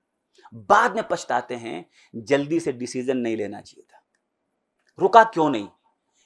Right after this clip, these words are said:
उस रोशनी का इंतजार क्यों नहीं किया? अस्सब्रु ज़िया,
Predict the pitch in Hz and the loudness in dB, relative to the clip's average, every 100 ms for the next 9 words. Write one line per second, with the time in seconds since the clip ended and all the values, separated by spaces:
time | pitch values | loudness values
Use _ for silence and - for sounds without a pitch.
0 | _ _ - - - 175 196 233 - 269 | _ _ 2 2 6 8 10 10 8 10
1 | 330 339 254 226 214 180 208 233 247 - | 10 12 8 6 6 8 10 10 8 6
2 | 226 220 202 180 143 135 117 - - 185 | 8 8 6 2 4 6 6 2 4 6
3 | 180 175 143 123 196 262 285 247 110 | 6 6 0 0 8 10 10 10 4